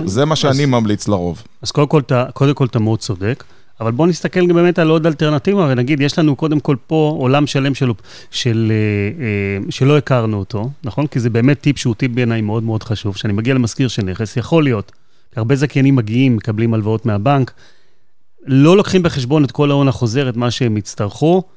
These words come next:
Speaker 1: ואם הם יכולים לקבל כסף, במיוחד אם הוא כסף, אה, יחסית, אה, אתה יודע, אטרקטיבי ב-, בריביות שלו, או בתנאים, אמרת תנאים, אז צריך לבדוק את זה לעומק, אבל יש לי פה אפשרות לקבל, אה,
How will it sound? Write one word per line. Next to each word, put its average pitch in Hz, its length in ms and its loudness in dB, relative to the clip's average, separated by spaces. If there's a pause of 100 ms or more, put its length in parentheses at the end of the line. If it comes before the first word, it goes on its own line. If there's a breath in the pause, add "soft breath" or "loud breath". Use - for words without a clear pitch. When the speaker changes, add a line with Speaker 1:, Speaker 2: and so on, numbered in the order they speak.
(520)
Speaker 1:
ואם 113 640 -2
הם 113 100 0
יכולים 127 360 2
לקבל 147 420 0
כסף, 151 600 -2 (760)
במיוחד 117 400 0
אם 135 80 4
הוא 123 80 0
כסף, 123 460 -4
אה, 117 40 0 (220)
יחסית, 113 500 -4
אה, 110 180 -2
אתה 101 140 -6
יודע, 110 180 -2
אטרקטיבי 113 520 -2
ב-, 98 540 0
בריביות 101 460 -4
שלו, 123 180 -2
או 101 60 -2
בתנאים, 113 400 0
אמרת 107 280 -2
תנאים, 110 300 -2
אז - 120 -8 (380 loud breath)
צריך - 180 -6
לבדוק 113 320 0
את 107 80 -2
זה 101 100 -4
לעומק, 135 420 -2
אבל 123 180 -2 (320 soft breath)
יש 131 120 -4
לי 156 60 2
פה 135 100 0
אפשרות 127 340 -2
לקבל, 113 540 -2
אה, 107 160 -2